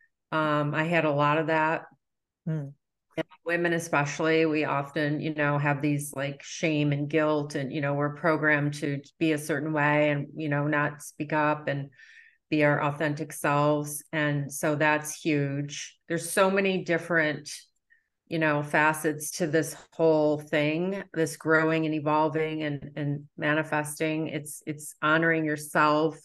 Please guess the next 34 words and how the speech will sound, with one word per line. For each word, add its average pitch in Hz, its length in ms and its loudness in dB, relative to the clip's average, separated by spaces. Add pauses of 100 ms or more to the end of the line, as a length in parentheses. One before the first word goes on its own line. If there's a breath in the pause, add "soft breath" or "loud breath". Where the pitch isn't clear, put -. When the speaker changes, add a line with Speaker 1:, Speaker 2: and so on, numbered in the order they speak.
Speaker 1:
It's 147 220 -10
knowing 156 340 0
your 139 220 -4
worth. 165 560 4 (640 loud breath)
It, - 240 -4
there's 165 240 2
so 190 260 6
many 185 260 4
<laughs> - 680 -2
things 175 200 -2
here 185 400 2 (180)
that, 151 280 0
you 175 80 -2
know, 156 160 0
help 151 480 -2
in, 151 280 -4 (760 loud breath)
you 185 60 -2
know, 170 400 0 (100)
the 156 120 4
people 180 380 0
pleasing. 175 600 2
I'm 165 140 2
a, 165 60 2
I'm 165 200 0
a 175 60 4
recovering 170 560 0
people 175 300 -4
pleaser 170 640 0
and 156 160 0
codependent 170 920 0
and 147 100 -4 (100)
all 226 360 -4
of 214 100 -6
that, - 320 -4